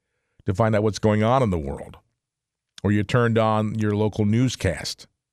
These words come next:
But now it's constant.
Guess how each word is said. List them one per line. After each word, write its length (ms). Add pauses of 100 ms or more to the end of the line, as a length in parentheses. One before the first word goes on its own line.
(1700)
But 160
now 400
it's 160
constant. 800